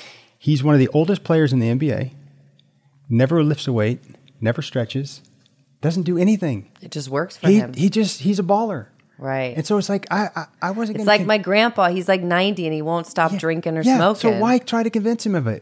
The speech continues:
Speaker 2: Yeah.
Speaker 1: So I was at that point where with a guy like that, it's like, "Oh, look, you, you gotta, come on, man. I'm gonna," it's like, f-, what the fuck? He's, like, thirty-seven. Who am I, what am I trying to?
Speaker 2: Also, I still can't believe that that's, like, old for the N B A, but whatever.
Speaker 1: Thirty-seven is
Speaker 2: That's
Speaker 1: really old.
Speaker 2: so weird.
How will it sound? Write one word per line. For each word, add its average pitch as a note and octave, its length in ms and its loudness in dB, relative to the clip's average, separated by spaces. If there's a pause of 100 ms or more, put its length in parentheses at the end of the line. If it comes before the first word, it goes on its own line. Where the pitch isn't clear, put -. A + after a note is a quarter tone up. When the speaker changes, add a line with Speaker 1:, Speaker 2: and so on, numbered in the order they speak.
(120)
Speaker 2:
Yeah. C#3+ 200 2
Speaker 1:
So G#3 200 2
I G#3+ 160 0
was G#3+ 220 2
at D3+ 80 -4
that C#3 180 -2
point G3+ 260 0
where C#3+ 200 2
with C3+ 180 -8
a D3 40 -4
guy D#3 140 -2
like D3 200 -2
that, D#3 80 -4
it's C#3 100 -4
like, - 120 -6
"Oh, D3+ 180 -2 (120)
look, D3 160 -2
you, F3 80 2
you F3 100 4
gotta, D3+ 220 0 (260)
come G3 160 4
on, D3 120 2
man. D3+ 180 2
I'm E3 80 4
gonna," D#3+ 220 4 (400)
it's F#3+ 120 -10
like, G3 200 0
f-, - 240 -20 (260)
what F3 140 -6
the G3 80 -6
fuck? F#3 240 -4
He's, E3+ 180 0
like, F3 220 -4
thirty-seven. F3 580 -2
Who D#3 140 4
am E3+ 60 0
I, F3 280 0
what F3 220 -2
am F3+ 100 -2
I F3 120 -2
trying F3 260 -2
to? E3 240 0 (220)
Speaker 2:
Also, E3+ 240 4
I F3 80 6
still E3+ 220 0
can't E3 200 0
believe D3 140 2
that C#3 60 -2
that's, C3 200 2
like, B2+ 140 -2 (100)
old B2 360 4
for B2+ 120 -4
the A2+ 140 -4
N A2 100 -4
B A2+ 120 -2
A, F#2+ 160 0
but G2 240 -2
whatever. E2+ 380 -8 (280)
Speaker 1:
Thirty-seven G2 320 -2
is F#2+ 40 -6
Speaker 2:
That's G#2+ 100 2
Speaker 1:
really A2 140 2
old. G#2 140 0
Speaker 2:
so C3 160 0
weird. A#2+ 300 -6